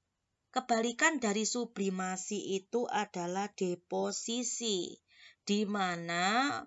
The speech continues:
benda gas ini akan berubah jika melepaskan kalor atau didinginkan, dan akan menjadi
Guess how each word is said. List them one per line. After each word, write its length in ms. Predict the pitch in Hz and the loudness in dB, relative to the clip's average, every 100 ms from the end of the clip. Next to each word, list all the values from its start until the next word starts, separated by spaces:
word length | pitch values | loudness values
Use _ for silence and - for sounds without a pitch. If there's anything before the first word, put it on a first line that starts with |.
| - | -2
benda 480 | 214 202 208 190 - | 2 4 6 6 4
gas 320 | 196 185 - | 2 2 -4
ini 400 | 196 185 202 233 | -4 -2 -2 -2
akan 400 | 202 196 202 208 | -2 -2 -2 -2
berubah 800 | 196 180 170 - - 170 170 247 - - - - _ | -4 -4 -4 -6 -2 0 2 0 -6 -18 -20 -20 _
jika 400 | 202 196 - 254 | 0 2 4 4
melepaskan 800 | 247 233 226 - 220 - 214 214 | 4 2 0 0 -2 -2 -2 -2
kalor 480 | 214 202 202 214 233 | 0 0 2 2 2
atau 400 | - 208 202 208 | 0 -4 -4 -4
didinginkan, 1080 | 202 175 - 180 185 180 170 - 160 156 147 _ _ _ _ _ _ - _ _ _ _ _ _ _ - | -4 -6 -6 -4 -4 -6 -6 -4 -2 -4 -10 _ _ _ _ _ _ -20 _ _ _ _ _ _ _ -2
dan 160 | 214 | 0
akan 480 | 226 202 - 233 233 | 0 -4 -2 0 0
menjadi 640 | 196 180 170 190 220 269 | 0 0 0 0 -2 -2